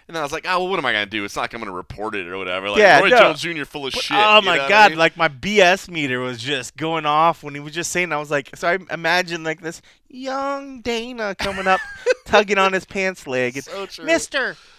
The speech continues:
Speaker 2: mister, there's this new Tron game out. Do you, you wanna come play it?"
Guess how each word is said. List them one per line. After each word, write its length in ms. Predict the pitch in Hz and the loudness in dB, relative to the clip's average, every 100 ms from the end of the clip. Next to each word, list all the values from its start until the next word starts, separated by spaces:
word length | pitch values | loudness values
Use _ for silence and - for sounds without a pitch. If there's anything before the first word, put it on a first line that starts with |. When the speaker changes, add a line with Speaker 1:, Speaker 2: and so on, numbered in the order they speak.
| - | -10
Speaker 2:
mister, 480 | 311 - 302 226 - _ _ _ | -10 -6 -6 -6 -8 _ _ _
there's 160 | 269 269 | -8 -8
this 180 | 285 294 | -10 -10
new 240 | 320 330 | -10 -8
Tron 640 | - - 294 302 311 320 | -10 -6 -4 0 -2 -4
game 380 | 269 254 240 240 | -6 -4 -4 -4
out. 320 | 220 214 208 | -4 -4 -8
Do 160 | 196 254 | -14 -18
you, 80 | 240 | -18
you 200 | 240 254 | -18 -12
wanna 260 | 254 277 269 | -8 -8 -8
come 340 | 277 262 262 | -8 -8 -10
play 360 | - 233 269 285 | -12 -8 -6 -6
it?" 140 | 269 | -8